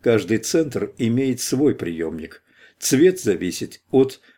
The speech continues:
ауристического излучения приемников. Да, но иногда аура посылаемого луча несет свое излучение. Красно-желтый луч владыки. Я больше всего люблю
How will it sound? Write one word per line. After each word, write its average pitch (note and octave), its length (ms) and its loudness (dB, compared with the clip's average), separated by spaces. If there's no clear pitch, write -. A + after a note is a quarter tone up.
ауристического B2 1160 2
излучения G#2+ 640 -4
приемников. D#2+ 800 -8
Да, D#3 320 4
но D#3 180 0
иногда E3 680 0
аура C3 340 4
посылаемого G#2 760 0
луча A2 360 -2
несет G2+ 340 -4
свое G2+ 440 -4
излучение. E2 640 -8
Красно-желтый B2 1000 0
луч G2+ 600 0
владыки. F2+ 680 -6
Я F#2 200 0
больше A2+ 320 0
всего F2+ 300 -4
люблю E2 400 -4